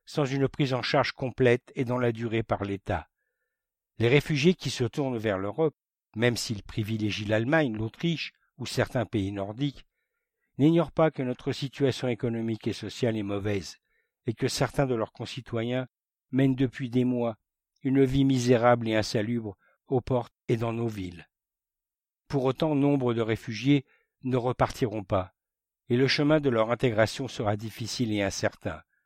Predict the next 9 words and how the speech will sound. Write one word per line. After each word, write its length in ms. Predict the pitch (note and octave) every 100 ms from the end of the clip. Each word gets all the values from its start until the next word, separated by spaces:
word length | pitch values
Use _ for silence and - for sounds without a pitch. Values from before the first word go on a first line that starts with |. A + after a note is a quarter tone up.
| _ _ _ _
de 80 | A#2
l'apprentissage 720 | A2+ G#2+ A2 - A2+ - A2+
de 100 | A2
notre 320 | G#2+ G#2+ - A2+
langue 340 | C3+ C3+ A2+ - _ _ _
à 100 | B2+
l'acquisition 600 | B2+ - C3 B2+ A#2+ C3+
de 120 | A#2+ A#2
compétences 760 | A#2 G#2 A#2 - A#2+ A2+ -